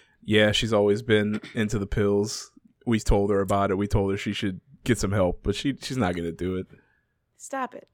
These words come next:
Speaker 2: Get some help.
Speaker 1: Stop it. <laughs> Uh, Mari also says that she wished her and, uh, Eri could have been closer, uh, while they were, you know,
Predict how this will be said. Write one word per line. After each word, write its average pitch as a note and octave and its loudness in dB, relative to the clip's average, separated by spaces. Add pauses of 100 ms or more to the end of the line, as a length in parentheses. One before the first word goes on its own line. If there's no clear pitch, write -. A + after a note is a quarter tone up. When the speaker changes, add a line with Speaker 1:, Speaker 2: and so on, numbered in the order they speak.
(580)
Speaker 2:
Get - -10
some C4 -4
help. B3 -10 (260)
Speaker 1:
Stop - -4
it. E2+ -6 (100)
<laughs> - -4 (960)
Uh, A#2 8
Mari C#3 6
also B2+ 4
says G#2+ 0
that G#2+ 0
she B2 2
wished G#2+ 2
her A2+ 4
and, G2 0 (340)
uh, G#2 4
Eri G#2 2
could A2 -2
have G2 0
been F#2+ -2
closer, F#2+ -4 (140)
uh, F#2 -4 (1200)
while G#2+ 0
they G2+ 2
were, G2+ 2 (760)
you A#2 -6
know, F#2+ -8